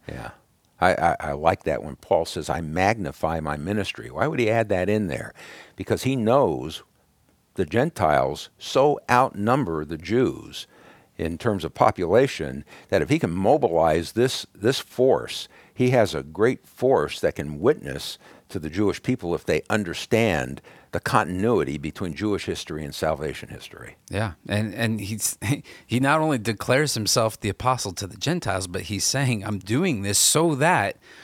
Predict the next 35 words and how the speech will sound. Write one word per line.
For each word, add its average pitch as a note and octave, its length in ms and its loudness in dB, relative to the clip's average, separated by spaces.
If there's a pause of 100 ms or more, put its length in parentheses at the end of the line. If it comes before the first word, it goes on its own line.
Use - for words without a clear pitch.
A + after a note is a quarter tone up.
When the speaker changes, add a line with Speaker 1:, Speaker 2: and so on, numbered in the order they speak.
(140)
Speaker 2:
we A#2 160 0
can G#2+ 180 -4
provoke G#2+ 800 0 (320)
my G#2+ 160 0
people." - 480 -4
If C#3 260 0
their G3+ 160 4
rejection D#3+ 720 2
is A2 220 -2
the A2+ 160 0
reconciliation D3 1200 0
of A2+ 140 -4
the A2+ 80 0
world, C#3+ 500 2 (460)
what D3 160 0
will D3+ 120 0
their C3+ 200 0
acceptance - 720 0
be F#2 420 -6 (560)
but B1 100 -8
life F#2 260 -4
Speaker 1:
Life - 80 -10
Speaker 2:
from G2+ 180 -8
the F#2+ 100 -8
dead. F2 240 -12
Speaker 1:
from C2 160 -12
the B1+ 80 -12
dead. - 280 -14 (240)
Speaker 2:
And F#2 120 -10
Speaker 1:
Yeah. F2+ 60 -10
Speaker 2:
again, G2 340 -2
God G2 320 -6
is A2 100 -2
creating G#2+ 680 -4
this F#2+ 280 -6